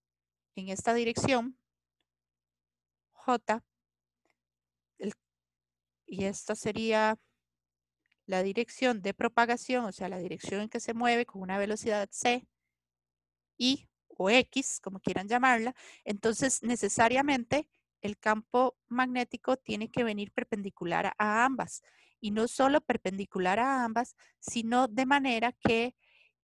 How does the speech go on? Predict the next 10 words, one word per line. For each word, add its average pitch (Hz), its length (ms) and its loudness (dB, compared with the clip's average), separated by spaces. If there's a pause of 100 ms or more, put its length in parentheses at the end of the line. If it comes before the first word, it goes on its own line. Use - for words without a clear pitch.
(1300)
el 214 140 -2
vector 208 380 0
de 254 100 0
Poynting, 254 540 2
que - 120 -6
es 196 100 -8
proporcional 233 800 -2 (240)
a 185 220 -2
E 226 240 2 (360)
cruz 226 540 -4